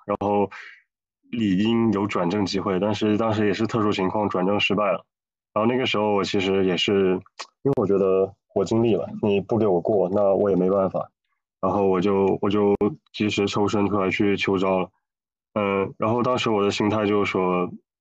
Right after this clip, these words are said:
嗯，这些大厂，呃，我，我，我会先投着，然后实在不行，我就回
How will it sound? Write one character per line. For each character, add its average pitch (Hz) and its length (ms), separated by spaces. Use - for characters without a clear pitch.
嗯， 90 420
这 110 140
些 101 240
大 107 160
厂， 90 340
呃， 95 180
我， 95 160
我， 101 260
我 104 120
会 123 80
先 113 160
投 87 240
着， 92 160
然 95 140
后 95 260
实 - 240
在 131 160
不 123 140
行， 95 360
我 98 140
就 101 240
回 98 420